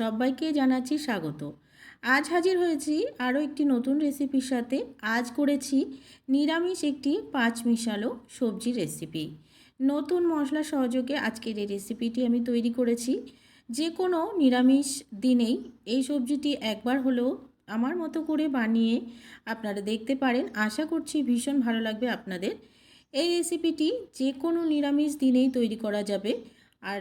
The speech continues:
যে কোনো কিছুর সাথেই তা দুর্দান্ত টেস্ট হয় খেতে। অবশ্যই করে একবার ট্রাই করার অনুরোধ রইল। তাহলে চলুন বন্ধুরা, দেখে নিই রেসিপিটি। এই রেসিপিটি তৈরি করার জন্য প্রথমে এদিকে আমি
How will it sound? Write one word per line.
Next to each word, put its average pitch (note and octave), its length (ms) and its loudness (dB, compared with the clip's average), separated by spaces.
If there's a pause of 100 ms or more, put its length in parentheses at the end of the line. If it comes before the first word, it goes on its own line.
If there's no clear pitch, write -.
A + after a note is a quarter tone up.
(140)
যে C4 140 0
কোনো D#4+ 260 -2
কিছুর C#4 320 -2
সাথেই C4 380 0 (680)
তা B3 80 2 (160)
দুর্দান্ত E4 560 0 (120)
টেস্ট C4+ 300 2
হয় C#4 160 0
খেতে। A#3+ 300 0 (220)
অবশ্যই B3+ 380 0
করে C4+ 160 0
একবার A3 280 -2
ট্রাই F#3+ 280 -2
করার G3+ 260 -4
অনুরোধ D#3 400 -4
রইল। C#3+ 220 -6 (480)
তাহলে C#4+ 300 0
চলুন F4 380 2
বন্ধুরা, B3+ 420 4 (340)
দেখে G#3+ 340 -4
নিই G#3 140 -2
রেসিপিটি। D3+ 600 -6 (640)
এই A#3+ 80 -4
রেসিপিটি E4 440 0
তৈরি E4 300 0
করার E4+ 340 0
জন্য B3 240 4 (220)
প্রথমে A#3 380 2 (160)
এদিকে A#3+ 340 0 (100)
আমি A3 160 2